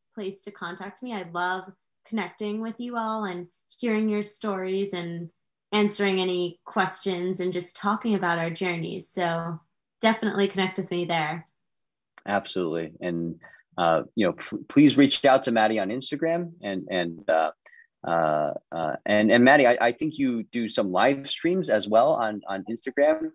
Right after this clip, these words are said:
Speaker 2: Is that right? Where, where can we find those?
Speaker 1: So I do with my podcast co-host weekly live streams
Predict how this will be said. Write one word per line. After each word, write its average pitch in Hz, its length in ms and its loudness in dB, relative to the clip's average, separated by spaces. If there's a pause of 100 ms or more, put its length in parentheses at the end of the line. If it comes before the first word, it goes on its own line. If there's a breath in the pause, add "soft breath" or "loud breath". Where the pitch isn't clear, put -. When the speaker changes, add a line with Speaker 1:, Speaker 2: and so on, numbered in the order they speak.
Speaker 2:
Is 98 80 -16
that 113 200 6
right? 131 280 4
Where, 117 160 2
where 127 260 0
can 127 80 -2
we 117 80 -2
find 107 260 -4
those? 90 340 -2 (360)
Speaker 1:
So 247 240 -4 (240)
I 220 200 -2
do 262 380 -4
with 220 320 -6
my 196 320 -4 (140)
podcast 208 580 -6
co-host 190 560 -10
weekly 202 540 -8
live 180 320 -6
streams 262 560 -12